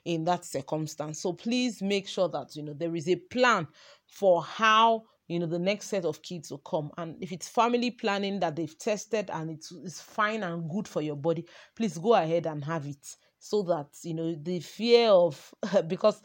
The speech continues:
sometimes to family planning too has failed. This whole thing, eh, sometimes can be <laughs> overwhelming. But you need to get counsel from qualified medical centers that offer family planning,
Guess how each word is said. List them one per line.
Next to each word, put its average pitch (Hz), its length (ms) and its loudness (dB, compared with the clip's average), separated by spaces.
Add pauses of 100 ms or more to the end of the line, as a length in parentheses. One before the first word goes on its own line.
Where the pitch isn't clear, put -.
(240)
sometimes 220 560 4
to 185 120 -2
family 214 340 -2
planning 180 400 0
too 170 120 -4
has 151 320 -2
failed. 165 300 -8
This 240 120 -6
whole 208 200 4
thing, 185 320 -2
eh, 190 120 4
sometimes 240 600 4
can 254 260 8
be 269 140 8
<laughs> - 0 -
overwhelming. 294 1400 12 (800)
But 254 140 12
you 269 60 12
need 330 160 10
to 247 60 6
get 240 240 10
counsel 214 360 10
from 190 180 4
qualified 196 400 6
medical 185 300 2
centers 170 540 0
that 170 160 2
offer 185 280 4
family 175 320 2
planning, 160 500 -2